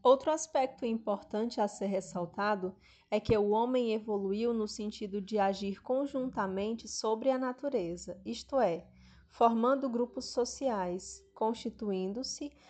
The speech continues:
a sociabilidade como característica fundamental para a produção de sua vida como espécie. Assim, o processo de desenvolvimento do conhecimento não pode ser compreendido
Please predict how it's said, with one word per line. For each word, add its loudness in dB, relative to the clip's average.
a 4
sociabilidade 0
como -4
característica 0
fundamental -2
para 6
a 6
produção 0
de -4
sua -2
vida -2
como -4
espécie. -8
Assim, -4
o -2
processo 2
de -4
desenvolvimento 0
do -2
conhecimento -4
não -2
pode 0
ser -6
compreendido -6